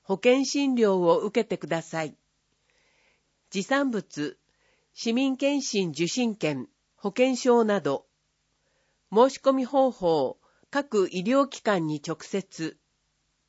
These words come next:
子ども、妊婦、インフルエンザ、任意予防接種費用の一部助成は、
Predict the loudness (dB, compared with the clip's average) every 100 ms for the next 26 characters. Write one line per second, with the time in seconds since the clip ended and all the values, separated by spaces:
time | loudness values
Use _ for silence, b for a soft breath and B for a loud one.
0 | _ _ _ _ _ _ _ _ _ _
1 | _ _ -2 4 6 6 6 4 0 0
2 | 2 2 0 0 0 0 0 0 -4 2
3 | 6 6 6 0 0 -2 -2 -2 2 4
4 | 4 4 4 4 4 4 2 2 0 -6
5 | -2 2 4 4 2 0 -2 -8 -4 -2
6 | -2 -2 -2 0 0 0 0 -2